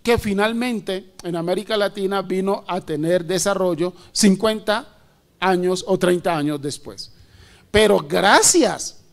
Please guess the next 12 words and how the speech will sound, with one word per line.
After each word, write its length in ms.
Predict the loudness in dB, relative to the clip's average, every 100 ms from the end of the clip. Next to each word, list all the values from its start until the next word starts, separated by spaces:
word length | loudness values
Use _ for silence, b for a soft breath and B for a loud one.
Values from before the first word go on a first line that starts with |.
| _
al 160 | -8 -6
apoyo 580 | -4 2 2 4 2 -2 -14 b b b _
de 480 | 4 4 4 0 -10 _ _ _
Haití 680 | 2 4 4 4 0 -2 -6 _ _ _ -6
fue 140 | -2
que 140 | 0 0
se 120 | 4
logró 560 | 4 6 6 4 0 -4
le-, 180 | -2 0
la-, 240 | 0 -4 2
el 160 | 4
establecimiento 960 | 6 4 4 4 2 -2 -2 -4 -6